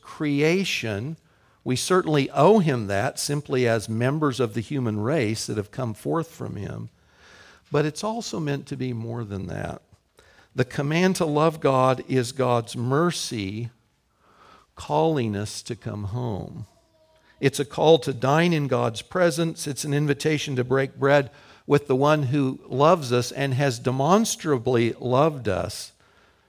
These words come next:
with love that is immeasurable in the gift of His eternal Son. The command to love God is a command and a call and an invitation to life.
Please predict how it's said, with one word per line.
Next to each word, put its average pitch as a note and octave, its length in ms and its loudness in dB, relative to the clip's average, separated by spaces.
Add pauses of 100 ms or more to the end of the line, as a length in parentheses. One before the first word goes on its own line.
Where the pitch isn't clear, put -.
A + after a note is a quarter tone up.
(300)
with B2+ 240 2
love C#3+ 520 0
that C3 240 -2
is C#3 340 -2
immeasurable C#3 1200 0 (160)
in B2 160 -2
the A2+ 80 -4
gift C#3 320 0
of A#2 140 0
His B2 420 -2
eternal A#2+ 560 -4
Son. G2+ 540 -4 (760)
The - 80 -6
command D3 400 0
to C#3 60 4
love C3+ 220 2
God C3+ 200 4
is B2+ 160 -2
a B2 40 -6
command D#3 640 2
and C3 180 0
a B2 40 -6
call C3+ 580 4
and C3+ 200 -2
an C3 80 0
invitation C3 920 -2 (360)
to A2+ 400 -4
life. A#2+ 920 -4